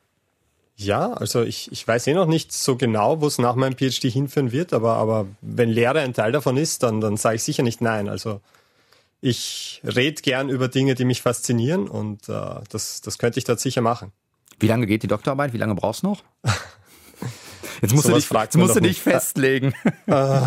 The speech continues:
Speaker 1: äh, pf-, zwei plus minus ein Jahr.
Speaker 2: Seit wann bist du dran?
Speaker 1: Zwei Jahre.
Speaker 2: Wenn du, wenn du es dir backen könntest, eine Idee, was du sozusagen danach oder mit dem Doktor dann machen willst?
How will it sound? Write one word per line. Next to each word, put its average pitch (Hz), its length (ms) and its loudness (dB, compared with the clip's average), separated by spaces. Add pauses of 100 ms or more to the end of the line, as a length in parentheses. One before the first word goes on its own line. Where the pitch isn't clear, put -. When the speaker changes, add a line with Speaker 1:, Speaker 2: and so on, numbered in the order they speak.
(1700)
Speaker 1:
äh, - 200 0
pf-, - 880 -12
zwei 135 560 0
plus 135 280 -4
minus 117 280 0
ein 101 140 -2
Jahr. 92 200 -10 (180)
Speaker 2:
Seit 107 200 0
wann 98 120 2
bist 120 120 0
du 104 40 0
dran? 98 360 0 (880)
Speaker 1:
Zwei 104 240 -2
Jahre. - 200 -12
Speaker 2:
Wenn 120 140 0
du, 131 280 4
wenn 113 160 2
du 127 40 4
es 120 100 -2
dir 98 140 2
backen 143 320 -2
könntest, 165 640 -2
eine 110 120 2
Idee, 101 480 2
was - 520 -4
du 110 80 -4
sozusagen 95 580 0
danach 92 480 -2
oder 98 260 0
mit 98 240 0
dem 104 100 2
Doktor 101 260 0
dann 87 140 -2
machen 151 240 0
willst? 196 340 -4